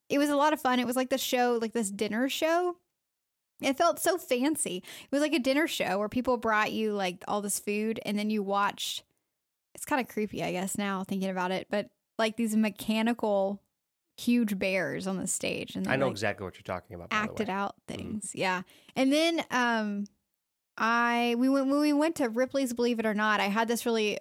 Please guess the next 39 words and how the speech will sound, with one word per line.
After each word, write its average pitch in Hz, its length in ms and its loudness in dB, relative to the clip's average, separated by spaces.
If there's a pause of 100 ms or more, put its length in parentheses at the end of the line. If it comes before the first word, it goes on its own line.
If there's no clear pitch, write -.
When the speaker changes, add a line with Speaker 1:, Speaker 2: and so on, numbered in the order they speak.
Speaker 1:
pretty 233 260 -2
charm 214 420 0
bracelet, 294 600 0
and 220 120 2
my 214 140 0
mom 208 300 0
and 196 100 -2
my 196 240 0
Nana 196 300 -2
had 196 120 -2
gotten 180 220 -2
me 185 100 -2
little 185 200 -4
charms, 190 560 -2
and 202 80 -2
I 196 60 -2
remember 202 420 -2
there 196 120 -4
was 202 160 -6
one 196 440 -2 (400)
that 220 80 0
was 208 100 0
a 214 60 2
violin, 208 720 0 (640)
and 202 460 0
it 214 100 -2
got 214 280 0
hooked - 520 -4 (800)
in 202 560 0 (160)
the 202 80 -4
gate, 196 440 -4 (280)
and 214 140 -4
it 196 160 -8
broke, 180 500 -6 (160)
and 190 80 -2
I - 20 0
was 196 120 0
so 214 460 0
upset. - 460 -4